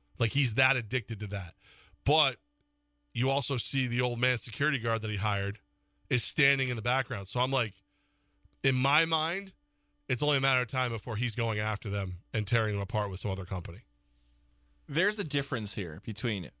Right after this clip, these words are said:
Speaker 2: best show you've ever seen and favorite show. What I like about Succession, in comparison to other shows that,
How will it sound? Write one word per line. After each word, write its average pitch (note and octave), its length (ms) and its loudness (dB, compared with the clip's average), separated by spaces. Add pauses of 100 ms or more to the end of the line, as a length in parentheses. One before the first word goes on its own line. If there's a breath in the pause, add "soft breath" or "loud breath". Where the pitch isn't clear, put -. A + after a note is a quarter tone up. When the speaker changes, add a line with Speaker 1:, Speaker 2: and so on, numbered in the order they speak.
(140)
Speaker 2:
best A#2+ 760 -4
show F3+ 360 0
you've E3+ 220 -4
ever D#3 240 0
seen D3+ 300 -4
and B2 140 -2
favorite A#2 600 -2
show. - 360 -4 (520)
What B2+ 340 2
I C4+ 140 2
like E3+ 320 0
about A2+ 360 -2
Succession, A#2+ 840 -4
in C3 100 -2
comparison D3 500 0
to - 100 -4
other C3 200 0
shows F#2+ 460 -4
that, - 120 -6